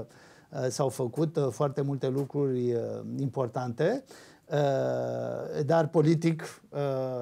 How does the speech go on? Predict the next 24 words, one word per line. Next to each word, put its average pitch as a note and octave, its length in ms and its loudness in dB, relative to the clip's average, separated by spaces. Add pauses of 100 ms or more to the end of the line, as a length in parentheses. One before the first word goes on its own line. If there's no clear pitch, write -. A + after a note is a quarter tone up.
(840)
nimeni E3 280 4
n-a C#3+ 100 4
vrut D3 180 4
să-și D3+ 260 0
asume, D#3 360 0
de A#2 140 -4
fapt, A#2 320 -8
acest, A#2+ 420 -6
uh, A#2+ 240 -4
proiect B2+ 520 -4 (380)
și - 220 -2
toată F3 260 4
lumea F3+ 200 4
se E3 120 2
ascunde G3 460 4
în D#3+ 80 4
spatele F3 440 4
prudenței F3 600 6
pe D#3+ 120 4
care D#3+ 200 6
Banca D3+ 280 4
Națională D3 500 2
a D3+ 40 4
afișat-o. E3+ 600 0